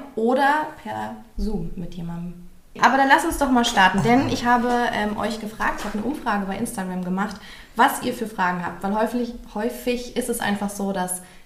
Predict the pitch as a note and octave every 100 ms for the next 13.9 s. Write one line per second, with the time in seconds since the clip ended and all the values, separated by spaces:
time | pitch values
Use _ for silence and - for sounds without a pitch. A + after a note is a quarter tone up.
0 | - G3 F#3 F3 - G3 A#3+ C4+ C4 G#3
1 | G3 G#3+ C4 - A#3 A#3 - G#3 G#3 -
2 | - - C#4 - B3 - A3+ - G#3 G#3
3 | G#3+ G#3+ A3 - G3 G3 G3 G3 G3 G3
4 | F#3+ F#3+ F#3 F#3+ F#3 G3 - G#3+ A3 F#3
5 | G3 G#3+ G3+ G3+ G3 G3 G3 F#3+ - A3+
6 | C4+ G3+ F#3+ F3+ G#3 A3+ G3 F#3+ F#3+ -
7 | - - - C#4 D#4 C#4 B3+ A#3 A3+ G#3+
8 | A3+ - G3+ - G#3 G3+ F#3+ F3 - F#3
9 | F3 F#3+ A3 A3 - - - - - G#3+
10 | G#3 G#3 D#4 D#4+ A#3+ A3 A3+ A3 G#3 G#3
11 | G3+ G3 G3 - - - _ - - F#3
12 | A3+ D4 C4 B3+ - A3+ A3+ A3 - G#3
13 | G3 F#3 F3 F3 E3 D#3+ G3 -